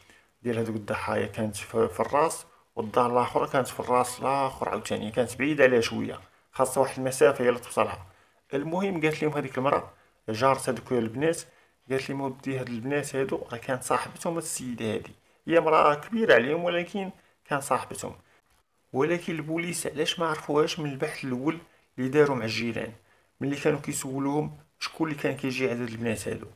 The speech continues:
هاديك المرأة غتجاوبهم، غتقول لي: "ما ودي هاد فاطمة راه ما كانش كتجي عندهم هنايا للدار بزاف، وإنما هما اللي كانوا كيمشيو عندها للدار وكيقصروا معاها تمايا، وكانت بيناتهم واحد العلاقة اللي هي قوية بزاف".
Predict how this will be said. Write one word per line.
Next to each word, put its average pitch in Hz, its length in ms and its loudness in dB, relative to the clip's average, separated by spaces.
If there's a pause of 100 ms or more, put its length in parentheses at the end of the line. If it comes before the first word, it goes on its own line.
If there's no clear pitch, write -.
(360)
هاديك 151 300 -4
المرأة 151 220 0
غتجاوبهم، 120 720 -2 (380)
غتقول 131 260 -2
لي: 151 80 0
"ما 151 100 2
ودي 139 260 -2
هاد 135 60 0
فاطمة 135 480 -2 (320)
راه 117 80 0
ما 120 140 -2
كانش 147 280 -2
كتجي 117 280 -2
عندهم 113 180 -2
هنايا 113 260 0
للدار 120 320 0
بزاف، 107 460 -8 (420)
وإنما 139 540 -2
هما 131 380 0
اللي 180 220 0
كانوا 143 240 -2
كيمشيو 135 440 -4
عندها 139 160 4
للدار 160 520 -4
وكيقصروا - 600 -4
معاها 104 360 -2 (100)
تمايا، 104 520 -4 (600)
وكانت 160 400 -2
بيناتهم 151 320 -2
واحد 143 160 -10
العلاقة 135 640 -4
اللي 131 180 -8
هي 135 40 -2
قوية 131 380 -2
بزاف". 101 480 -8